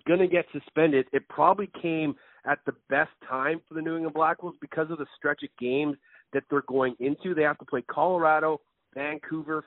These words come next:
Philadelphia, uh, Rochester, and San Diego over the next five weeks. So this might have been the best time for it to happen if he is gonna sit five games.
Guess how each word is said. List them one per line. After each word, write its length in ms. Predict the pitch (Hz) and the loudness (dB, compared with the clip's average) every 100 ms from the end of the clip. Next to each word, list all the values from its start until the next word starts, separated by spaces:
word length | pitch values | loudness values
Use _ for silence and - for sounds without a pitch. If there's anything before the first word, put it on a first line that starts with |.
| - | -4
Philadelphia, 800 | 147 143 143 151 - 151 143 139 _ _ _ 120 | -2 2 2 2 0 -2 0 -2 _ _ _ -2
uh, 200 | 123 117 110 | 0 -2 -2
Rochester, 680 | 135 147 156 160 151 147 143 | 2 2 0 -2 -4 -4 -8
and 200 | 131 127 - | -8 -10 -4
San 220 | 135 135 | -2 -2
Diego 540 | 127 131 139 123 104 - _ - | -2 -2 0 -2 -4 -8 _ -6
over 240 | 147 151 | -4 -2
the 100 | 143 | -2
next 280 | 135 139 143 - - | 0 0 -2 -6 -10
five 260 | 135 143 120 139 | -2 -2 -2 -10
weeks. 260 | 139 - - | -12 -10 -4
So 200 | 131 117 _ _ - | -2 -2 _ _ -2
this 140 | 165 - | -2 -2
might 260 | 151 156 170 | -2 2 2
have 80 | 160 | 0
been 140 | 143 | -2
the 120 | 131 - | -4 -6
best 220 | 147 151 - - | -4 -4 -4 -8
time 240 | 180 175 170 | -4 -4 -4
for 80 | 165 | -12
it 60 | |
to 60 | 160 | -6
happen 260 | 156 165 151 | -4 -4 -8
if 80 | - - | -14 -4
he 80 | 143 | -2
is 120 | 143 - | -2 -6
gonna 160 | 117 - | -12 -12
sit 100 | - - | -14 -14
five 160 | 90 85 | -16 -16
games. 120 | 82 | -20